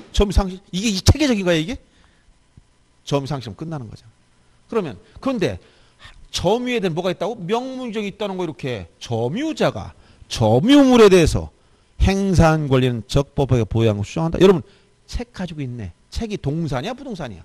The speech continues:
지금 보는 책. 여러분, 지금 점유하고 있어요? 근데 어떻게 추정한다고? 적법하게 보유한 걸 추정하는데,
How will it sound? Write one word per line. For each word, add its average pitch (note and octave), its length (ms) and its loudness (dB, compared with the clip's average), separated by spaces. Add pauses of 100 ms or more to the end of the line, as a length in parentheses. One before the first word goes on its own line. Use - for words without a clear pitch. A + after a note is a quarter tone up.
지금 A2+ 240 -14
보는 B2+ 140 -14
책. - 140 -20 (1600)
여러분, F#3+ 200 2
지금 - 140 0
점유하고 A#3 380 6
있어요? C#4+ 240 -2 (880)
근데 F3+ 140 0
어떻게 G#3 160 4
추정한다고? A#3 460 2 (320)
적법하게 G#3 640 -6
보유한 G#3+ 280 -2
걸 E3 60 -10
추정하는데, F3 380 -10